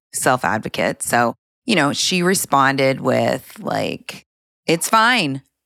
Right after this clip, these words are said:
You know, I'm not doing that anymore. And it was just something I tried. And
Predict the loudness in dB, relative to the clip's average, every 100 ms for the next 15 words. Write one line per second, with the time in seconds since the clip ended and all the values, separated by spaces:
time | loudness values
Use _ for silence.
0 | _ -2 2 4 4 4 0 0 0 2
1 | 2 0 -2 -2 0 2 4 4 2 2
2 | 2 2 2 0 -2 0 2 2 4 2
3 | 2 -2 -8 _ _ -4 0 0 0 0
4 | 0 0 0 -2 0 2 4 4 2 2
5 | -2 -4 -4 -2 0 0 0 2 2 0